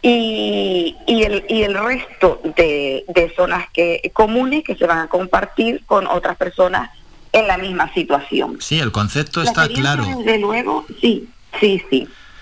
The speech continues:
Speaker 2: Eso es, el concep-,
Speaker 1: Sí, dígame.
Speaker 2: el concepto está claro, ¿no? Y, bueno, pues ahí está ese ejemplo en otros países que esto ya lleva funcionando años, incluso décadas.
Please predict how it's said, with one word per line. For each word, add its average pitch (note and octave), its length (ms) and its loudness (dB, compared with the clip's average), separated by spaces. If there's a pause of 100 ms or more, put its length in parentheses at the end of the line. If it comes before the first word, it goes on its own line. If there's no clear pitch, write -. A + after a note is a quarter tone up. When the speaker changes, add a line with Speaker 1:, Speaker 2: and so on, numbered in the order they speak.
(400)
Speaker 2:
Eso B2+ 220 0
es, A2+ 140 2
el A2 80 -2
concep-, A2+ 240 0
Speaker 1:
Sí, C#4+ 120 0
dígame. F#3 200 0
Speaker 2:
el - 60 -4
concepto D#3 420 -2
está D#3+ 240 2
claro, B2+ 240 0
¿no? C#3+ 200 0
Y, G2 560 0
bueno, A2 320 2
pues F#2 220 -4
ahí A2+ 140 0
está B2 240 0
ese A#2+ 300 0
ejemplo B2+ 440 0
en G#2+ 80 4
otros A2+ 320 -2
países A#2 340 0
que A#2 120 -2
esto A#2 160 -2
ya A2+ 160 2
lleva A2+ 180 0
funcionando A2 600 0
años, A2+ 300 -2
incluso A2 400 0
décadas. F2 600 -2